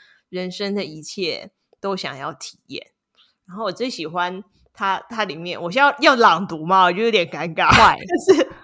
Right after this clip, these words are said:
Speaker 1: <laughs> 那我很喜欢他说，大家不会自己 Google 啊，<laughs> 就是你去 Google《尘缘》啊。好，但是我还
Speaker 2: 就讲一下是哪几句最打动你啊？
Speaker 1: 就好，我最，最，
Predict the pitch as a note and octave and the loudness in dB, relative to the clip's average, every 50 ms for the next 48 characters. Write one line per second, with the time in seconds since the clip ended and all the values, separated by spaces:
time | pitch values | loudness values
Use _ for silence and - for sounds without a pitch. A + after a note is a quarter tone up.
0 | - - - - - G3+ - G3+ - - - - - - - - _ - A4+ F#4 | -10 -8 -6 -4 -4 -4 -6 -6 -8 -8 -10 -10 -14 -20 -20 -20 _ 0 2 4
1 | C4+ A3 G3+ A3 C4 B3+ A3 G#3+ A3+ A#3 C4+ - - - - - - - F4 D4+ | 6 6 6 4 4 2 0 2 2 2 2 2 0 0 0 -2 -2 2 4 4
2 | D4+ C4+ B3 B3 A#3+ C4 C4 G#3 - - G3 G3 F3+ G3 D#3+ E2 - - - - | 4 6 4 4 4 2 -2 -4 -2 -2 -2 0 0 0 0 2 0 0 0 0
3 | - D#4 D#4+ F#4 G4 C#4+ A3 A3+ B3 G#3+ A3+ A#3+ C4 A#3 F#3 E3 D#3+ - - - | -2 -2 -2 -2 -2 -2 -2 -4 -2 -2 -2 0 2 2 2 2 0 -4 -6 -4
4 | D#3 D3 E3+ F#3 E3+ C3 D#3 - - - F3 F3+ F3 _ _ _ _ - - - | -4 -4 -6 -6 -6 -6 -8 -8 -10 -10 -10 -10 -12 _ _ _ _ -8 -8 -8
5 | - - - _ _ - E3+ E3 G3 C#4 D4+ D#4 C#4+ A#3 G3 F#3 G3+ G#3 G#3+ A#3+ | -10 -12 -16 _ _ -2 -2 2 2 4 4 4 4 4 4 4 4 2 0 0
6 | - - - - E4+ D#4 C#4+ A#3+ A3 - A3 G#3+ G3+ G3 A#3 - - A#3+ G3+ F#3 | -2 -2 -4 -4 -6 -8 -10 -10 -12 -14 -12 -8 -8 -8 -6 -6 -8 -8 -8 -8
7 | - C4+ C4+ B3+ B3 - C#4+ A#3+ - - - - - A#3 A3+ G#3+ F#3+ D#3 - - | -6 -6 -6 -6 -4 -4 -4 -4 -4 -6 -8 -8 -8 -10 -10 -10 -12 -12 -12 -14
8 | - - A#3 - _ _ _ _ _ - G#3 F3+ F3 F3 D3+ C#3+ C3+ - - F3+ | -14 -16 -16 -20 _ _ _ _ _ 0 2 2 2 2 0 -2 -4 -6 -8 -10
9 | F3 - D4 D#4+ C#4 G#3+ C#4 D#4 | -8 -8 -8 -8 -8 -6 -6 -6